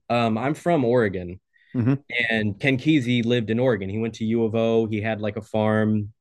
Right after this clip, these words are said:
Speaker 1: um, or some kind of ranch or something somewhere out in,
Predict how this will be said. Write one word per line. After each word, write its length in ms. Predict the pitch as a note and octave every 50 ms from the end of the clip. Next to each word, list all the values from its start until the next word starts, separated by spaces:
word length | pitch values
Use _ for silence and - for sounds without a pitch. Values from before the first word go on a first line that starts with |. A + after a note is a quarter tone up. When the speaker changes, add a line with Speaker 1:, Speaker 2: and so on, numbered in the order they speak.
| _ _ -
Speaker 1:
um, 640 | G2+ G#2 G#2 G#2 G2+ G2+ G2 G2 F#2+ F#2 F#2 G2 - _ _ _ _ _ _ _ _ _ _ _ _ _ -
or 80 | A2
some 160 | G#2+ D3+ B2
kind 120 | - B2 A2+
of 60 | G#2
ranch 300 | G2+ G#2+ A2 A2 G#2+ -
or 60 | A2+ G#2
something 500 | - A#2 G#2+ G#2 A2+ G#2+ G#2+ G#2 G#2 G#2
somewhere 240 | - A#2 G#2+ G#2+
out 120 | G#2 G#2+ G#2
in, 220 | E2+ G#2 G#2 G#2